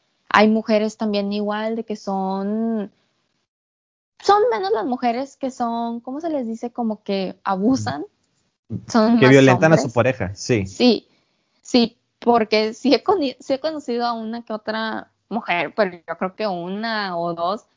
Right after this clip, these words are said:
Speaker 1: que <laughs> golpean a sus novios de que, ay, o sea, está muy de Rosa de Guadalupe.
Speaker 2: <laughs>
Speaker 1: Pero he conocido a más hombres que,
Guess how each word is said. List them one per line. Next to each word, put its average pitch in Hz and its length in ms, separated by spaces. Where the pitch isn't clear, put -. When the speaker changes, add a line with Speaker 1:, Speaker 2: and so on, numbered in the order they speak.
Speaker 1:
que 277 340
<laughs> 233 40
golpean 233 500
a 269 80
sus 330 160
novios 240 500
de 220 300
que, - 260
ay, 208 360
o 233 60
sea, 220 380
está - 200
muy 208 180
de 269 100
Rosa 254 320
de 269 60
Guadalupe. 202 760
Speaker 2:
<laughs> - 360
Speaker 1:
Pero 208 960
he 214 120
conocido 240 600
a 220 160
más 202 380
hombres 208 500
que, 190 1000